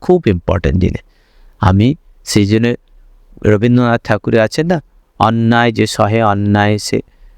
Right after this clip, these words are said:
অন্যায় যে করে অন্যায় যে সহে, তারা দুজনেই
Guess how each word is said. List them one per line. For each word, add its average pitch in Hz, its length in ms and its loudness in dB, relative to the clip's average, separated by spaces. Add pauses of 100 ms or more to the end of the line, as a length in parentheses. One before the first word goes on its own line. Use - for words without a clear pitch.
(200)
অন্যায় 117 440 0
যে 123 160 -2
করে 113 360 0
অন্যায় 110 440 0
যে 107 140 0
সহে, 107 500 0 (1000)
তারা 107 280 2
দুজনেই 123 640 0